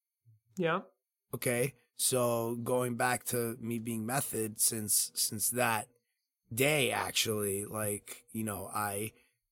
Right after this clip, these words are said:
Speaker 2: didn't sleep a lot for the role. I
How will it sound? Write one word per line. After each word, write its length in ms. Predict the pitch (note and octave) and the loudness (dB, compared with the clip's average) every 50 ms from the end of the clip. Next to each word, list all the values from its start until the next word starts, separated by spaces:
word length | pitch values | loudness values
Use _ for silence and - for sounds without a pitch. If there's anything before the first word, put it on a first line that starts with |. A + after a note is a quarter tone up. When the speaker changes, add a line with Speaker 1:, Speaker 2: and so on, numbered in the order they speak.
| _ _ | _ _
Speaker 2:
didn't 240 | C3 B2+ B2 B2+ B2 | 2 2 4 4 6
sleep 480 | - - - B2 B2+ B2+ C#3 C3+ - - - | 6 6 4 4 2 2 2 0 -2 -4 0
a 60 | C3+ | 2
lot 300 | C#3 C3 B2 B2 C3 - | 4 6 6 6 6 4
for 140 | - - C3+ | 2 -2 0
the 120 | C3 C#3 C#3+ | 2 2 2
role. 480 | C3 B2+ A#2 A2 A2 A#2 C3+ D3+ B2 - - - _ _ _ _ _ _ _ _ _ _ _ _ _ _ - | 2 2 2 2 2 2 2 0 -2 -4 -12 -20 _ _ _ _ _ _ _ _ _ _ _ _ _ _ 0
I 560 | A#2 A#2 A2+ A2+ A2 A2 A2 G#2+ G#2+ G#2 G#2 | 0 2 2 2 2 0 0 0 -2 -2 -4